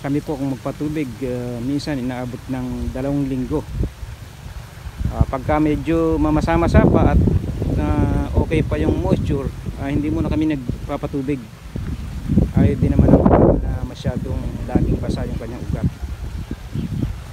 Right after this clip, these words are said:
At syempre, pagka naman biglang uminit ang araw at nag-iinit, talagang malakas matuyot ang lupa, so at least, ah, mga five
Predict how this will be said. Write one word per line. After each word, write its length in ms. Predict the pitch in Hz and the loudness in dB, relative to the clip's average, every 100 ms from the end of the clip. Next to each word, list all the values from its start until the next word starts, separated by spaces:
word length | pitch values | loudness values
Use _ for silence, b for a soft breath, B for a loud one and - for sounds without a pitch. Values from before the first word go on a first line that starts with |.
| - - - - | -10 -8 -8 -6
At 240 | 127 131 | -4 -2
syempre, 400 | - 208 214 156 | -2 -2 0 -2
pagka 400 | 147 147 160 160 | -2 -4 -2 0
naman 560 | 160 165 156 151 147 123 - - - - - - | 0 2 2 2 0 -2 -2 -2 -4 -8 -16 -2
biglang 320 | 151 147 160 | -2 2 0
uminit 400 | 160 156 151 151 | 2 4 4 2
ang 160 | 160 156 | 0 -2
araw 400 | 196 156 139 135 - - - - - - - - - - | -2 0 0 -2 -6 -14 -18 -18 -16 -18 -16 -16 -16 -12
at 240 | - 143 143 | -4 -4 0
nag-iinit, 560 | 156 147 160 160 170 - - | -2 0 2 2 0 -6 -8
talagang 320 | 135 139 147 | -6 -2 -2
malakas 240 | 143 127 135 | -2 -4 -4
matuyot 320 | 139 - 143 139 | -4 -2 -4 -2
ang 160 | 143 | -2
lupa, 400 | 160 160 123 123 - - - - - - - - - - - - | -2 -4 -6 -8 -10 -16 -18 -18 -18 -18 -18 -18 -18 -18 -18 -16
so 560 | - 147 143 139 135 135 147 | -6 -4 -2 -2 -2 -4 -6
at 80 | - | -6
least, 240 | 208 - - - - | -4 -4 -4 -4 -4
ah, 400 | 139 139 135 131 | -2 -2 -2 -2
mga 240 | 139 143 - - - | 0 2 2 2 4
five 240 | - - | 2 2